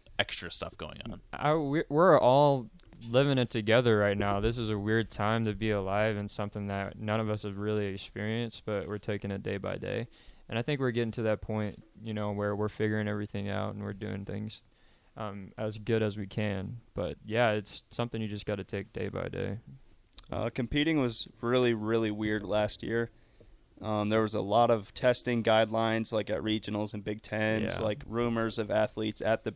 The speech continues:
Speaker 3: those big meets getting covid and having to worry about if the meet was gonna get shut down.
Speaker 2: Yeah.
Speaker 3: Um, the testing protocol, I mean, if you missed testing, um, at those meets, you could be out for two weeks, three weeks. If you got covid, you were out at least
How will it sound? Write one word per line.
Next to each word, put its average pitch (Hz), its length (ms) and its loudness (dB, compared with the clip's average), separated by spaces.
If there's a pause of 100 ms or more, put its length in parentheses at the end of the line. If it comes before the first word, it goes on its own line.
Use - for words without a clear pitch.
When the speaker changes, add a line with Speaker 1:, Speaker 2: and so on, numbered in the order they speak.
(120)
Speaker 3:
those 110 200 0
big 107 240 -2
meets 110 240 -2
getting 110 260 -2
covid 107 440 -4
and 107 160 -6 (100)
having 113 300 0
to 110 60 0
worry 110 340 2
about 104 360 0
if 117 120 -4
the 107 100 -6
meet 110 200 0
was 107 120 -8
gonna 110 160 -4
get 107 180 -4
shut 107 300 -4
down. 110 480 -2
Speaker 2:
Yeah. - 160 -12 (520)
Speaker 3:
Um, 104 420 -4 (560)
the 117 100 4
testing 127 400 2
protocol, 123 580 4
I 117 40 4
mean, 113 160 2
if - 120 -4
you 113 80 -2
missed 110 260 -2
testing, 117 580 -2 (300)
um, 110 220 -4
at 107 200 -2
those 113 200 0
meets, 117 340 -4
you 110 120 -4
could 104 160 -6
be 107 120 0
out 107 200 4
for 107 340 -4
two 107 220 -6
weeks, 110 320 -2
three 113 180 -4
weeks. 113 300 0
If 117 140 -6
you 110 100 -6
got 110 240 2
covid, 117 380 -2
you 113 120 0
were 110 100 0
out 110 180 2
at 101 180 -4
least 113 380 -2